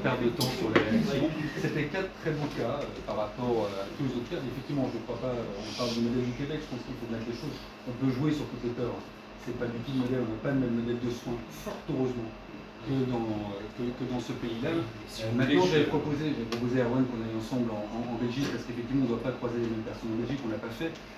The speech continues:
Speaker 1: mais l'invitation tient toujours, tout comme pour, euh, les, les soins palliatifs. Je,
Speaker 2: Si
Speaker 1: je
Speaker 2: vous voulez
Speaker 1: revois,
Speaker 2: venir.
Speaker 1: moi, j'aimerais beaucoup,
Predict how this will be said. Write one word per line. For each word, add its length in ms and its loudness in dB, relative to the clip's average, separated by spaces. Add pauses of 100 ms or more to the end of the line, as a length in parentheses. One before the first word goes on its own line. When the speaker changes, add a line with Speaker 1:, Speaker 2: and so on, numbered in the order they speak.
(180)
Speaker 1:
mais 100 -2
l'invitation 560 2
tient 160 0
toujours, 400 -2
tout 80 -6
comme 240 2
pour, 160 -4
euh, 160 -4
les, 160 -8
les 160 -8
soins 160 -6
palliatifs. 480 -8
Je, 120 -8 (360)
Speaker 2:
Si 80 -14
Speaker 1:
je 100 -8
Speaker 2:
vous 60 -2
voulez 160 6
Speaker 1:
revois, 240 6
Speaker 2:
venir. 80 6
Speaker 1:
moi, 80 4
j'aimerais 240 0
beaucoup, 260 0